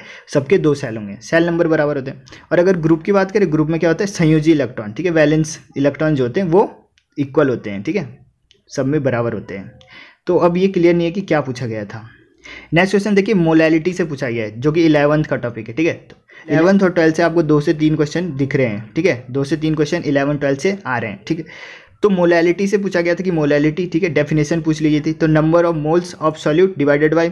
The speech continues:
mass of solvent in K G, K G में होता है इसमें मोलैलिटी में। ठीक है, तो ये होता है number of moles of solute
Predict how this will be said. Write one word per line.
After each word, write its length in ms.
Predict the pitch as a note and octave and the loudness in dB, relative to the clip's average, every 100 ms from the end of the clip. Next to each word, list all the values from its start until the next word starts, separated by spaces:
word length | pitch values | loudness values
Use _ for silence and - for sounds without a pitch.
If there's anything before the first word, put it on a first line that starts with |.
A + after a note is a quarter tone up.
| E3+ B2+ | -4 -2
mass 260 | C3+ C#3+ | 0 0
of 120 | D#3+ | -2
solvent 420 | - C#3 C3+ D3 D3 | 0 0 2 2 2
in 160 | D#3+ | 2
K 180 | C3+ B2+ | 2 0
G, 160 | A2+ B2 - | 0 -8 2
K 120 | D#3+ | 2
G 140 | D#3 F3 | 4 0
में 100 | E3+ | 0
होता 200 | E3+ F3 | 0 -2
है 60 | |
इसमें 200 | E3+ F#3+ F3 | -2 -4 -4
मोलैलिटी 520 | C#3+ C3+ B2+ B2+ C3 | -2 0 -2 -2 -4
में। 140 | B2+ B2 _ _ | -6 -8 _ _
ठीक 100 | F3 | 0
है, 60 | D#3+ - - - - | 0 -6 -20 -10 2
तो 60 | |
ये 60 | D#3+ | 2
होता 160 | D3 C#3 | 2 -2
है 80 | |
number 280 | C3+ D3 E3 C#3 | -2 -2 0 0
of 180 | D3 | -2
moles 260 | C#3+ D3 D3+ | -2 -2 -4
of 140 | D#3 - | -6 -4
solute 440 | C3 C#3 G#3 | 0 2 2